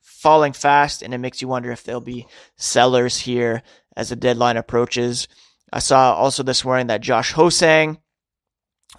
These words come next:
has been recalled by the Islanders. Uh, he had made a public trade request,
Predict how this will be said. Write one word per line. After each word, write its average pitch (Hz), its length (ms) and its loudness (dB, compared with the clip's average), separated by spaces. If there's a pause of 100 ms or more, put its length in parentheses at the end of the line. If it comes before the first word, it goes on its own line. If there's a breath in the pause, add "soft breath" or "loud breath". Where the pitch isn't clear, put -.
(160)
has 131 200 -4
been 135 140 2
recalled 135 440 2
by 120 140 -2
the 107 80 -2
Islanders. 156 640 2 (480 loud breath)
Uh, 107 180 -10
he 135 220 -6
had 135 160 -4
made 131 200 0
a 127 60 0
public 151 560 0
trade 151 280 2
request, 156 640 2